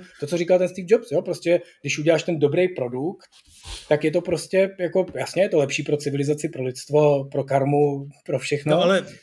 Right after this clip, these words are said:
Speaker 1: ale
Speaker 2: já
Speaker 1: ve
Speaker 2: se s tím
Speaker 1: výsledku
Speaker 2: snažím
Speaker 1: pro ten
Speaker 2: říct,
Speaker 1: biznis.
Speaker 2: že ten Christopher Nolan je ten člověk, který má tu kreativní vizi, který chce udělat ten film a nebude se ohlížet úplně na ty studia, tak on musel být taky najatý tím studiem. A to studio mu řeklo: „Hele, dávám ti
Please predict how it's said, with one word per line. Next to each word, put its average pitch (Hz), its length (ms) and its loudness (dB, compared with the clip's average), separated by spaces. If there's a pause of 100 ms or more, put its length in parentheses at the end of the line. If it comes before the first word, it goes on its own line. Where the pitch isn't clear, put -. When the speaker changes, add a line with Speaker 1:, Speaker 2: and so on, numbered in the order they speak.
(180)
Speaker 1:
ale 147 100 6
Speaker 2:
já 147 60 6
Speaker 1:
ve 156 80 6
Speaker 2:
se 170 60 4
s - 20 2
tím - 20 2
Speaker 1:
výsledku - 180 4
Speaker 2:
snažím 202 180 6
Speaker 1:
pro 190 100 6
ten 196 100 6
Speaker 2:
říct, 202 80 2
Speaker 1:
biznis. 160 320 -2 (360)
Speaker 2:
že 127 80 0
ten 165 120 2
Christopher 170 400 -2
Nolan 117 460 0 (180)
je 131 120 0
ten 151 140 0
člověk, 147 240 0
který 147 160 -2
má 143 120 2
tu 143 100 -4
kreativní 139 420 2
vizi, 107 260 2
který 123 220 0
chce 123 160 -2
udělat 131 200 4
ten 139 140 0
film 117 420 0
a 123 80 -4
nebude 131 260 2
se 147 140 -2
ohlížet 123 340 -2
úplně 131 220 -4
na 127 60 0
ty 135 100 -8
studia, 101 400 -4 (240)
tak 143 140 -2
on 196 80 4
musel 202 220 4
být 208 120 6
taky 208 200 2
najatý 156 300 2
tím 120 140 -6
studiem. 107 400 -4 (140)
A - 60 -20
to 139 80 -10
studio 170 280 0
mu 170 80 0
řeklo: 170 300 4
„Hele, 170 200 6
dávám 156 240 2
ti 165 120 -4